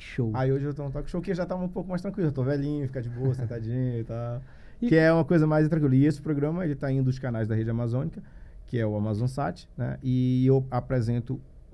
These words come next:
Speaker 2: outros episódios, outros programas dentro da programação da Rede Amazônica, geralmente depois do Jornal Hoje e tal, que é um programa de entretenimento com vendas também.
Speaker 1: Que massa! E qual foi que você sentiu assim, "Caraca, esse aí é o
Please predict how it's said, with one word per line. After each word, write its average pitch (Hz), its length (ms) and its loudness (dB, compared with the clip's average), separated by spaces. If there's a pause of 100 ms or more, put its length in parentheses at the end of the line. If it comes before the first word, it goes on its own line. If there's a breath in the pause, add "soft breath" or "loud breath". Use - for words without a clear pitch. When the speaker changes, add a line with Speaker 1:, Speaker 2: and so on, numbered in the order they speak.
(180)
Speaker 2:
outros 147 480 -2
episódios, 117 480 -2
outros 131 240 -4
programas 110 460 -2
dentro 113 280 -4
da 104 220 -4
programação 101 540 -2
da 98 60 -2
Rede 101 120 -2
Amazônica, 113 500 -4 (360 loud breath)
geralmente 143 840 0 (320 loud breath)
depois 135 360 2
do 123 40 2
Jornal 123 380 2
Hoje 107 300 0
e - 20 -8
tal, 90 300 -8
que 117 100 -6
é 110 60 -2
um 104 100 -2
programa 110 800 -2
de 110 160 -6
entretenimento 117 640 -4
com 120 140 -4
vendas 90 400 -6
também. 98 220 -10 (260)
Speaker 1:
Que - 160 -12
massa! 135 320 -4 (340 soft breath)
E 127 60 -8
qual 170 220 -6
foi 170 240 -2
que 170 100 -8
você 147 140 -2
sentiu 135 280 -4
assim, 127 220 -2 (100)
"Caraca, 113 520 -8
esse 110 160 -12
aí 110 100 -6
é 123 60 -6
o 131 180 -6